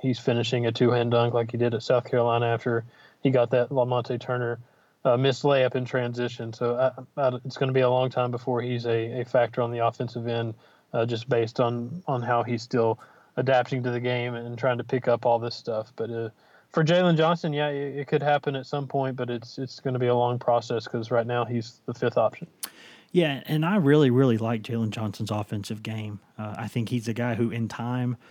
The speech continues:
Speaker 2: uh, if he remains patient, which, again, in this era with kids, you never know, but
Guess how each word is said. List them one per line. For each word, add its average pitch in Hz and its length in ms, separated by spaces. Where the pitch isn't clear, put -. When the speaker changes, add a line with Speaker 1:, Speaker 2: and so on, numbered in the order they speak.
Speaker 2:
uh, 110 160
if 117 140
he 117 100
remains 120 420
patient, 117 560
which, 113 280
again, 117 240
in 110 80
this 113 180
era 113 160
with 104 160
kids, 107 300
you 107 80
never 107 200
know, 104 320
but 104 200